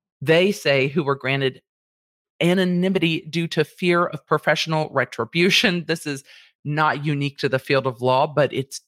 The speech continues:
definitely a very real consideration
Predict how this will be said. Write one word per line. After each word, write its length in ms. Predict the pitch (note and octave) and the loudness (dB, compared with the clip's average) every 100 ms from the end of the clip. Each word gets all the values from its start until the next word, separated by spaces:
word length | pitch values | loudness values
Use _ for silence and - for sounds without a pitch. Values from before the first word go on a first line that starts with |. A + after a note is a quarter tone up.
| - | -2
definitely 720 | D3 C3+ C#3+ C#3 C3+ C3+ C3+ - _ _ | 0 0 -2 -4 -2 -2 -4 -12 _ _
a 140 | D3+ D3 | -4 -4
very 720 | C3 A#2+ C3 C3 B2+ B2 A#2+ _ _ _ | -6 -2 2 2 0 -4 -8 _ _ _
real 440 | D3 C#3 C#3+ D3 C#3 | -4 0 2 2 2
consideration 920 | - C3+ - A#2+ A#2+ A#2 A#2 A#2+ A#2+ | -2 -10 -6 -2 -2 -2 -4 -6 -8